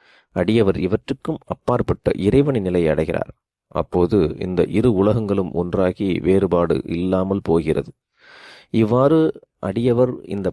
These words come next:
பௌதீக உலகத்தின் அனைத்து பந்தங்களையும் எல்லைகளையும் கடந்து முடிவில்லா சிவபெருமானின் பேரானந்த இன்பத்தில் இணைகிறார்.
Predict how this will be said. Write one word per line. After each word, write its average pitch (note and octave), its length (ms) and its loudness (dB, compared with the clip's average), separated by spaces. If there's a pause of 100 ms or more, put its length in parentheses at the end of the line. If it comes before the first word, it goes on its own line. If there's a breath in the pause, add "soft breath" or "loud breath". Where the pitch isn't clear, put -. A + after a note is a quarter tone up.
பௌதீக A2 340 -2
உலகத்தின் F#2 640 -2
அனைத்து F#2+ 440 -2
பந்தங்களையும் G2 800 -2
எல்லைகளையும் G2 640 0
கடந்து G2 540 -4 (380 loud breath)
முடிவில்லா G#2 760 0
சிவபெருமானின் F#2+ 840 0
பேரானந்த A#2+ 640 2
இன்பத்தில் E2+ 680 -4
இணைகிறார். D2+ 500 -2